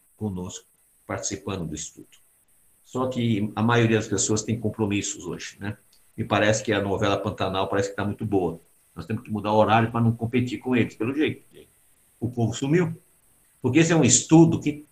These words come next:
é importante você saber. É importante você participar. Pra que você não seja, é, enganado. Pra que você não seja, é, não fique equivo-, equivocado.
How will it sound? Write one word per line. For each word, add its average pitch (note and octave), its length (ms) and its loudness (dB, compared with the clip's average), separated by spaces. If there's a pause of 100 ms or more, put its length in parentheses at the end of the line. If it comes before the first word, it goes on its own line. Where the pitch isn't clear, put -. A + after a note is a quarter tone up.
(200)
é - 80 0
importante F3+ 600 2
você G2 200 -2
saber. D#2 440 -8 (1600)
É A#2 80 -4
importante E3+ 600 4
você G#2+ 200 0
participar. - 800 -8 (1300)
Pra A#2+ 120 -4
que A#2+ 120 -2
você B2 340 4
não D3 140 4
seja, A#2+ 640 4 (360)
é, G2+ 400 2
enganado. C#3 800 2 (100)
Pra G#2 120 -4
que - 80 -6
você B2+ 320 2
não C#3+ 120 2
seja, B2+ 640 2 (320)
é, G#2+ 140 2
não A#2+ 140 4
fique D3+ 260 2
equivo-, D3+ 320 -2
equivocado. D3 720 2